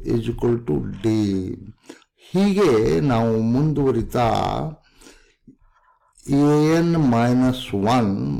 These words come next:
ಮೈನಸ್ ಎ ಎನ್ ಮೈನಸ್ ಟೂ is equal to ಎಷ್ಟು ಬರ್ತದೆ? ಇವೆರಡು ಅನುಕ್ರಮ ಪದಗಳಾದ ಕಾರಣ ಅವುಗಳ ವ್ಯತ್ಯಾಸ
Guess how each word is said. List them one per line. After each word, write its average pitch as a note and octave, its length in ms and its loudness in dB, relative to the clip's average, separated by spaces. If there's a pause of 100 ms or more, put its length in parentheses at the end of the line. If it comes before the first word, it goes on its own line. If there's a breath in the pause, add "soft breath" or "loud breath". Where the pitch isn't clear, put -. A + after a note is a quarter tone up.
(180)
ಮೈನಸ್ C#3+ 800 -2
ಎ B2 300 2
ಎನ್ B2 140 0
ಮೈನಸ್ G#2 920 -4
ಟೂ C3+ 380 0 (1000 loud breath)
is B2 120 0
equal A2+ 400 -2
to B2+ 160 0
ಎಷ್ಟು C#3 200 -6
ಬರ್ತದೆ? C3 800 -4
ಇವೆರಡು E3 500 4
ಅನುಕ್ರಮ E3+ 480 2 (300)
ಪದಗಳಾದ C#3 680 0
ಕಾರಣ C3 380 0 (100)
ಅವುಗಳ B2 280 2
ವ್ಯತ್ಯಾಸ A#2+ 560 0